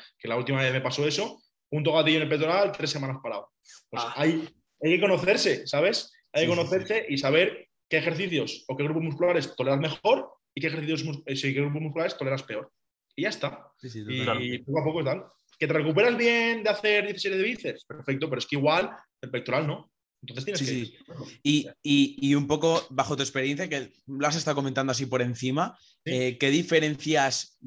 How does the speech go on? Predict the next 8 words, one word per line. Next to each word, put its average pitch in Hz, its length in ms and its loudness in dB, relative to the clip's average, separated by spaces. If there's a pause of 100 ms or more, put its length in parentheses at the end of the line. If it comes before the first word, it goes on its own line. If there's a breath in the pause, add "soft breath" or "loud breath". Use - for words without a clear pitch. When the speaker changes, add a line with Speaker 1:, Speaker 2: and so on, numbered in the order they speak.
(120)
Speaker 3:
em, 127 760 -8
tú 151 280 2
cuando, 139 640 0
cuando 131 240 -6
te 127 80 -4
viene 139 140 0
una 151 160 2
persona, 156 500 -4